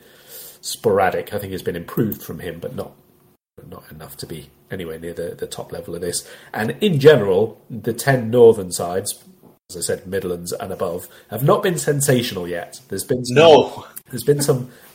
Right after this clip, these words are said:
Speaker 1: good bits, but they've not been sensational.
Speaker 2: No, I mean, when you look at the, the bottom half of the league, you've got Newcastle, Wolves, Everton, Aston Villa, Nottingham Forest,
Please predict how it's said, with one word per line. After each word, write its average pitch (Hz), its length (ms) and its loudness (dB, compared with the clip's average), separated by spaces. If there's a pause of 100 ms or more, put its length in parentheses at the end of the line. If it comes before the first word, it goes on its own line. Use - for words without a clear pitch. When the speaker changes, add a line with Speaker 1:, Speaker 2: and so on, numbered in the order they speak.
Speaker 1:
good 139 240 -2
bits, - 340 2
but - 140 -8
they've 104 120 -8
not 120 220 -2
been 101 160 -6
sensational. 90 680 -10 (1200)
Speaker 2:
No, 180 220 8
I 165 80 4
mean, 165 80 0
when 175 160 -2
you 175 80 0
look 214 240 6
at 196 160 2
the, 139 520 0 (200)
the 113 80 0
bottom 139 460 6
half 131 540 4
of 104 160 -6
the 110 100 2
league, 101 480 -4 (760)
you've 98 120 -10
got 113 300 8
Newcastle, 135 1000 4
Wolves, 113 840 4
Everton, 104 760 2
Aston 98 440 0
Villa, 101 480 2 (420)
Nottingham 107 420 6
Forest, 98 680 2